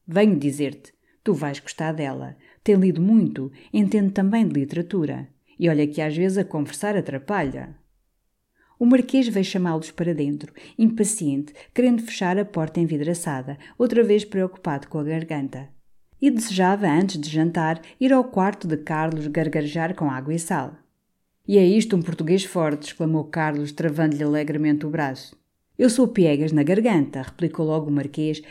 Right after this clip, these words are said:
desprendendo-se dele e olhando com ferocidade. "E você é-o no sentimento, e o Kraft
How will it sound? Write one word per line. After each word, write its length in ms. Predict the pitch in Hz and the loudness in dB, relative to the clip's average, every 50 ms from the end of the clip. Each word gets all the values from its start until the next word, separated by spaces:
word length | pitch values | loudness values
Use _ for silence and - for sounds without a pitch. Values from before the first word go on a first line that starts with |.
| - - - | -20 -20 -18
desprendendo-se 760 | - - - - 226 233 226 220 180 165 165 165 - - | -18 -4 2 4 6 6 6 6 6 4 2 0 -4 -2
dele 300 | 165 165 170 185 175 165 | 0 2 4 4 4 2
e 40 | 156 | 2
olhando 360 | 147 143 147 170 175 175 156 | 2 2 2 2 2 2 0
com 180 | 143 - 156 147 | 0 -2 -2 -2
ferocidade. 760 | 147 - 160 160 160 - 180 165 156 139 127 131 - - _ _ _ _ _ _ _ - - - - | -2 -2 -4 -4 -2 0 -2 0 0 -2 -6 -8 -12 -16 _ _ _ _ _ _ _ -20 -14 -2 0
"E 100 | 247 247 | 2 4
você 440 | 226 247 247 226 - - 254 247 233 | 6 4 4 4 4 4 4 6 6
é-o 180 | 233 240 240 | 6 6 4
no 120 | 233 226 208 | 4 4 2
sentimento, 800 | - - 180 170 170 170 208 202 190 170 156 156 - - - _ _ _ - - _ - | 2 2 0 0 0 0 0 0 0 0 0 -2 -4 -10 -18 _ _ _ -20 -10 _ 2
e 80 | 226 | 2
o 60 | 233 233 | 2 4
Kraft 400 | 226 214 202 196 196 196 - | 4 2 2 2 2 0 -4